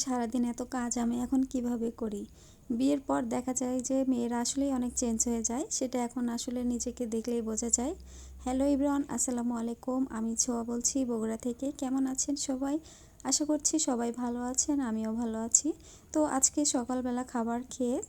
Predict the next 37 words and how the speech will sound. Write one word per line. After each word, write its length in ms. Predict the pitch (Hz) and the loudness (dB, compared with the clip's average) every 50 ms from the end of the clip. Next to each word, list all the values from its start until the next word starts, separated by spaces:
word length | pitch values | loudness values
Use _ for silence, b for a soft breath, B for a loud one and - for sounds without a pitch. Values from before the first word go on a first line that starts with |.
| - | -4
তাকে 200 | 262 233 - 247 240 220 | -6 -4 -2 -2 0 0
বললাম 280 | 240 240 240 240 240 240 240 233 | 2 2 2 2 2 0 0 -2
যে 60 | - 247 247 | -4 -6 -6
একটু 140 | - - 247 226 | -6 -6 -4 -4
বাজার 240 | 226 220 - 247 247 240 | -2 -2 -2 -4 -4 -4
করে 140 | - 262 262 262 262 | -4 -2 0 2 2
নিয়ে 120 | 247 220 226 | 2 2 0
আসার 200 | - - 247 226 - | -2 -4 -4 -4 -2
জন্য। 180 | - 226 233 240 277 349 B B B B B B B B - | -2 0 0 2 0 0 B B B B B B B B 2
তো 60 | - - - - | 2 4 4 4
তাকে 180 | 294 262 262 285 277 | 2 2 4 4 4
আমি 120 | 277 294 285 254 247 | 6 6 6 6 4
লিস্ট 220 | 240 247 - - - 247 262 | 4 2 2 2 2 2 2
ধরে 180 | 262 262 269 269 254 | 2 2 2 2 2
দিয়েছিলাম, 480 | 269 254 247 247 - - 262 262 311 330 - - - - | 2 2 2 0 0 0 2 2 2 2 0 -4 -4 -2
তো 60 | 254 254 247 - | -2 -2 -2 -2
তা 100 | 240 240 240 240 240 254 262 | -2 0 0 0 0 -2 0
সে 120 | - - 262 254 240 | 0 2 2 2 2
লিস্ট 200 | 240 262 269 - - 269 | 4 4 4 4 4 2
অনুযায়ী 340 | 262 254 247 226 247 240 254 320 - - | 2 2 2 2 0 0 0 0 0 2
সে 100 | - 262 240 226 | 2 0 0 0
বাজার 240 | 233 220 - 247 247 254 247 | -2 -2 -2 -2 -4 -4 -2
করে 140 | - 247 254 254 247 | -2 0 2 2 2
নিয়ে 140 | 240 220 220 226 | 2 2 0 0
এসেছে। 300 | - 240 233 - - 254 330 - - - - B B B B B B B B B B B B - - 240 247 | -2 -2 0 0 0 0 -2 -4 -6 -10 -20 B B B B B B B B B B B B -2 0 2 2
আর 120 | 247 247 254 262 262 262 - - - 247 240 | 2 2 2 2 0 -2 -4 -4 -2 0 4
যেহেতু 320 | - 262 277 285 - 294 294 294 - 226 240 | 4 6 4 4 4 2 2 2 4 2 2
এই 80 | 254 247 247 | 2 2 2
বছরে 340 | 262 269 262 - 294 277 277 269 | 2 2 2 2 2 2 2 4
কিন্তু 200 | 277 277 277 269 285 262 | 4 4 4 4 2 2
আমরা 180 | 254 247 254 254 240 233 | 2 0 0 0 0 0
এখনও 240 | 233 - 262 262 269 - | 2 2 2 2 2 2
পরি-, 260 | 277 262 262 269 254 262 - - | 2 2 2 2 0 -2 -2 -4
পর্যন্ত 360 | 254 247 233 - 262 254 254 277 269 - - | -2 0 0 2 2 2 2 2 -2 -2 0
পোলাও 340 | 247 240 240 240 233 240 240 226 220 | 0 2 2 2 2 2 2 0 0
বা 100 | 240 233 233 226 | 0 0 0 0
বিরিয়ানি 380 | 240 240 226 247 247 240 240 247 | 0 2 2 2 2 4 2 2